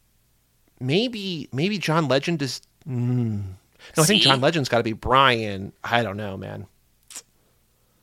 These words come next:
Speaker 2: But
Speaker 1: That doesn't work
Speaker 2: Gosling is,
Speaker 1: either.
Speaker 2: like, so close
Speaker 1: Even the
Speaker 2: to
Speaker 1: joke
Speaker 2: Paul
Speaker 1: doesn't
Speaker 2: Walker.
Speaker 1: work.
Speaker 2: I know. He's so close to Paul Walker.
Speaker 1: It's a good question. We'll think about it. We'll think about it.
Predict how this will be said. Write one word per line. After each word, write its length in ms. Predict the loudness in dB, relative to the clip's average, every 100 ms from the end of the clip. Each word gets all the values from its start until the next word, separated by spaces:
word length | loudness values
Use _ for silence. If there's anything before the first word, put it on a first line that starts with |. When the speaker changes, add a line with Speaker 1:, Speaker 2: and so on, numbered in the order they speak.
| _
Speaker 2:
But 100 | -4
Speaker 1:
That 80 | 4
doesn't 140 | 10 12
work 60 |
Speaker 2:
Gosling 160 | 10 4
is, 60 | 2
Speaker 1:
either. 80 | 2
Speaker 2:
like, 80 | 2
so 540 | 4 4 4 0 -2
close 280 | -6 -4 0
Speaker 1:
Even 120 | 2 2
the 60 |
Speaker 2:
to 100 | 4
Speaker 1:
joke 140 | 4 4
Speaker 2:
Paul 80 |
Speaker 1:
doesn't 180 | 2 0
Speaker 2:
Walker. 340 | -2 -2 -4 -6
Speaker 1:
work. 240 | -8 -6
Speaker 2:
I 140 | -6 -2
know. 340 | 0 0 -2 -4
He's 160 | 0
so 200 | 2 0
close 300 | -4 -6 -6
to 100 | -6
Paul 220 | -6 -6
Walker. 480 | -4 -6 -8 -14 -16 -20 -20 -20 -20 -20 -20 -20 _
Speaker 1:
It's 100 | -12
a 20 | -8
good 120 | -2
question. 300 | 0 0 -2
We'll 60 |
think 180 | -2 -4
about 220 | -4 -6
it. 80 | -8 -6
We'll 80 |
think 180 | -4 -4
about 200 | -2 -6
it. 100 | -8